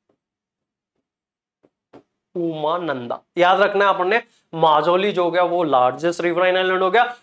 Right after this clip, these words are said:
उमानंदा जो हो गया वो हो गया स्मॉलेस्ट रिवराइन आइलैंड।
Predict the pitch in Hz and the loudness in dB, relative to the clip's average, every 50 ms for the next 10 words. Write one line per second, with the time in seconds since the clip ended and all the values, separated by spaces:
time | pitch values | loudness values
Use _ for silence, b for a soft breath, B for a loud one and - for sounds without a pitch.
0 | _ - 208 214 226 226 247 262 254 247 226 208 208 202 202 190 175 175 160 151 | _ 0 0 2 4 4 4 4 4 2 2 2 2 2 2 2 2 0 0 0
1 | 147 196 226 226 190 180 175 151 135 135 170 233 - - - 170 156 156 156 160 | 2 2 2 2 2 2 2 2 0 2 2 0 0 0 -4 -6 -4 -2 -2 0
2 | 160 175 196 196 196 - 170 156 135 123 135 135 135 131 131 135 135 135 _ _ | 2 2 0 0 0 -4 -10 -10 -8 -8 -8 -8 -8 -10 -14 -18 -20 -20 _ _
3 | - | -20